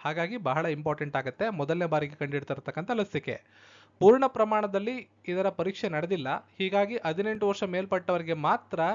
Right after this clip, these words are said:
ನೀಡೋದಕ್ಕೆ ಡಬ್ಲ್ಯೂ ಎಚ್ ಓ ಅನುಮತಿಯನ್ನ ನೀಡಿದೆ. ಎರಡು ಡೋಸ್‌ನ ಲಸಿಕೆ ಇದು.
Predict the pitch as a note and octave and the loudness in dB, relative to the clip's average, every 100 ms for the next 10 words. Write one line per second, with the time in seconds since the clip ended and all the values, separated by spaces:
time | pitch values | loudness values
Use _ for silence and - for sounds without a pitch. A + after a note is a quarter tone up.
0 | - - - - D#3 A3+ A#3 E3 D3+ F#3 | -4 -18 -20 -12 -4 2 2 2 -4 -6
1 | A3 D#3 D#3 G#3 F#3+ E3 F3 D#3+ E3 F3+ | -4 -2 -2 2 2 2 2 2 2 -2
2 | E3 D3 E3 D3 C3 B2 A#2 - _ _ | -2 -4 -4 -4 -4 -6 -6 -8 _ _
3 | _ _ _ _ _ _ _ _ _ _ | _ _ _ _ _ _ _ _ _ _
4 | _ - D#3+ G#3 A#3+ A#3 G3+ G#3+ - A3 | _ -2 4 6 8 8 8 2 -2 -4
5 | F3+ E3+ F3 D#3+ C3+ F#3 C#4+ | -2 -4 -6 -4 -2 -4 -6